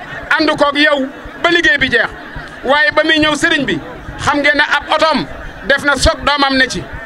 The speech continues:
waaye yàqalu ko dëpput daa kon ne wéy ci liggéey bi ñooñee seen gaañu gaañu yi yàlla nekk ay médaille ci Serigne Touba Khadim Rasoul mbooloo mépp ñëw àndandoo nii toog Serigne Amsatou ngi nii toog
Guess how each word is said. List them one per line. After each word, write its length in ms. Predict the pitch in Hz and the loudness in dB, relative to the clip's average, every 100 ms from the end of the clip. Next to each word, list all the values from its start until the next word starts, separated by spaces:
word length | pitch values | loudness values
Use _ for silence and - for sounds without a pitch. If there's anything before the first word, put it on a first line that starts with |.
| - - | -10 0
waaye 240 | 277 302 | 2 2
yàqalu 360 | 302 - 311 311 | 2 2 0 2
ko 100 | 311 311 - - - - | 4 2 0 -12 -18 -4
dëpput 340 | 320 349 330 320 - - | -2 0 0 -2 -8 -6
daa 140 | 269 285 | -2 0
kon 120 | 339 311 | 0 2
ne 80 | 320 | 2
wéy 180 | 311 302 | 2 2
ci 100 | 277 | 2
liggéey 280 | 277 262 240 | 2 2 0
bi 160 | 170 - - - | -2 -8 -12 -6
ñooñee 320 | 240 294 302 | 0 2 2
seen 220 | 285 311 285 | 2 2 2
gaañu 260 | 294 285 | 0 2
gaañu 200 | 285 285 294 | 2 2 2
yi 80 | 294 | 2
yàlla 220 | 339 330 | 2 2
nekk 160 | 302 302 | 2 2
ay 140 | 277 | 0
médaille 280 | 269 277 254 | 0 0 0
ci 60 | 185 | 0
Serigne 200 | 240 226 | -2 -2
Touba 200 | 240 220 | 0 0
Khadim 240 | 202 240 220 | 0 0 0
Rasoul 260 | 208 202 - - - - - - 294 - - - - 855 - - - - - - - - - 190 | 0 0 0 -2 0 0 0 -2 -4 -6 -8 -8 -10 -10 -12 -12 -14 -12 -14 -14 -14 -16 -12 -2
mbooloo 360 | 269 320 320 | 0 2 2
mépp 220 | 330 359 - | 2 2 2
ñëw 260 | 320 247 135 - - - - - - - - - 302 | 0 0 -6 -14 -16 -18 -18 -18 -18 -18 -10 -4 0
àndandoo 300 | 294 294 285 | 2 2 2
nii 140 | 285 | 0
toog 200 | 277 247 - - 302 320 - 339 339 339 - | 2 0 -2 -14 -14 -14 -12 -14 -14 -12 -4
Serigne 300 | 277 294 285 | 0 2 0
Amsatou 320 | 285 285 285 285 | 0 0 2 4
ngi 100 | 285 | 2
nii 160 | 285 | 2
toog 220 | 277 269 | 2 0